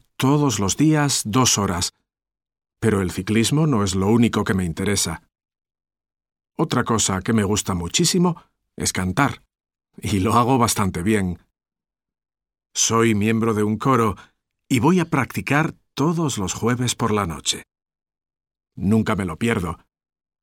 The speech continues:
Es un descanso después de hacer tanto ejercicio.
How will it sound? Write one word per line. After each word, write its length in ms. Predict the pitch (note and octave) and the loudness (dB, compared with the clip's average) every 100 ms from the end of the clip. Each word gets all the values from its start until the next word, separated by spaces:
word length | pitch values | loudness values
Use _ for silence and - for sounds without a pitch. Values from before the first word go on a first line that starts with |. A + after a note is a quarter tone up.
| _ | _
Es 180 | - G#3 | -4 0
un 80 | G3 | 2
descanso 680 | A2+ - C3 A2+ - G2 - | 2 2 0 0 0 -4 -4
después 380 | A2+ - A#2 G#2 | -4 0 2 2
de 80 | G2+ | 0
hacer 260 | A#2+ A2 | 0 0
tanto 280 | - A#2+ G2 | 2 2 4
ejercicio. 640 | F2 G2+ A2 A2+ D2+ B1+ | 0 0 2 0 -2 -8